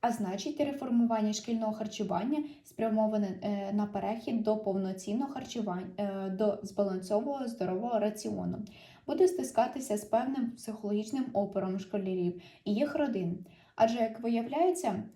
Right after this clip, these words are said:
а, значна частина підлітків, близько сорока відсотків, не готові дотримуватися принципів здорового харчування в усій повноті. Такий відсоток може бути навіть значно більшим серед підлітків з певним психологічним статусом,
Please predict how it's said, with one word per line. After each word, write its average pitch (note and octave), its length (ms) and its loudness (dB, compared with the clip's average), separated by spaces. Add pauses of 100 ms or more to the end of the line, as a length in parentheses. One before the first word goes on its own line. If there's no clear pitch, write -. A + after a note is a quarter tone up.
(380)
а, G#3 200 2
значна A#3 380 0
частина A#3 420 -2
підлітків, D4 560 2
близько A3+ 320 -2
сорока A#3 400 -2
відсотків, F#3+ 480 -4
не G3+ 100 -2
готові B3 460 2
дотримуватися C4 680 -2
принципів F#3 560 -4
здорового F#3 420 -2
харчування E3+ 760 -4 (200)
в F3 60 -6
усій F#3 240 -4
повноті. A#3 600 -6 (640)
Такий F4 360 2
відсоток G#3+ 440 2
може C#4+ 260 4
бути C#4 300 -2
навіть A#3 340 2
значно A#3+ 400 0
більшим A3+ 580 -2 (180)
серед C#4+ 420 -4
підлітків F#3+ 520 0
з - 80 -8
певним C4+ 520 2
психологічним G#3 760 -2
статусом, G3 720 -6